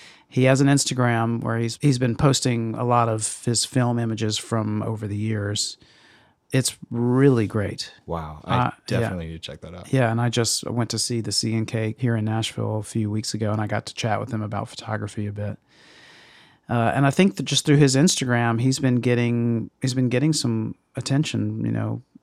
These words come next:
Speaker 1: for his photography. So hopefully he's gonna, you know, I, I was encouraging him to put together a book. <laughs> So I think he's, I think he's got something maybe in the works for that. So,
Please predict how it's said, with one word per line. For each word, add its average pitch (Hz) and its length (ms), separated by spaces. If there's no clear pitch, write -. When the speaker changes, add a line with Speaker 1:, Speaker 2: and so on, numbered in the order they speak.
Speaker 1:
for - 180
his 113 120
photography. 123 540
So 117 160
hopefully 113 540
he's 110 140
gonna, 110 260
you 123 100
know, 107 240
I, 117 260
I 123 60
was 110 160
encouraging 123 580
him 117 280
to 113 260
put 139 140
together 117 320
a 110 80
book. 127 360
<laughs> 156 120
So - 140
I 135 40
think 165 200
he's, 131 540
I 131 80
think 127 160
he's 117 140
got 107 240
something 104 500
maybe 104 300
in 104 100
the 104 80
works 104 240
for - 160
that. 101 240
So, 110 280